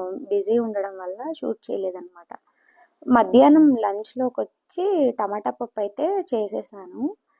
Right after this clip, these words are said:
ఆహ్, ఇవన్నీ ఇంకా మార్నింగే, ఆహ్, ఫినిష్ చేసేసాను. ఇంకా పిల్లల్ని లేపి వాళ్ళకి బ్రేక్‌ఫాస్ట్ పెట్టేశానన్నమాట. బ్రేక్‌ఫాస్ట్ పెట్టేసిన తర్వాత వాళ్ళకి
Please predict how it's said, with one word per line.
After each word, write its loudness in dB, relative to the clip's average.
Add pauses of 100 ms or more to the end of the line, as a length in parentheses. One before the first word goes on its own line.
(420)
ఆహ్, 6
ఇవన్నీ 6
ఇంకా 4
మార్నింగే, 4 (600)
ఆహ్, 0
ఫినిష్ -4
చేసేసాను. -10 (220)
ఇంకా 0
పిల్లల్ని -2 (460)
లేపి -4 (220)
వాళ్ళకి -2
బ్రేక్‌ఫాస్ట్ -6
పెట్టేశానన్నమాట. -14 (760)
బ్రేక్‌ఫాస్ట్ 4
పెట్టేసిన 2
తర్వాత -4 (120)
వాళ్ళకి 4